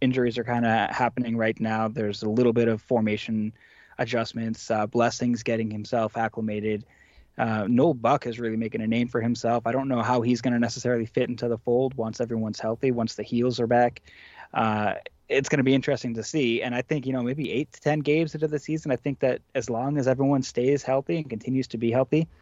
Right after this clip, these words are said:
as long as Giacomo Vrioni can really start to try to find some form possibly, um, I think that might be really where you start to see the team find its, like, full potential, um, and see how far they can go. I think that's, uh, a fair,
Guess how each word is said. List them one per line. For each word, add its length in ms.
as 80
long 160
as 120
Giacomo 400
Vrioni 400
can 140
really 260
start 220
to 60
try 160
to 80
find 240
some 220
form 240
possibly, 540
um, 220
I 80
think 160
that 140
might 160
be 120
really 240
where 160
you 120
start 180
to 80
see 140
the 120
team 300
find 260
its, 220
like, 240
full 220
potential, 760
um, 380
and 120
see 180
how 80
far 200
they 80
can 140
go. 180
I 100
think 260
that's, 380
uh, 320
a 60
fair, 460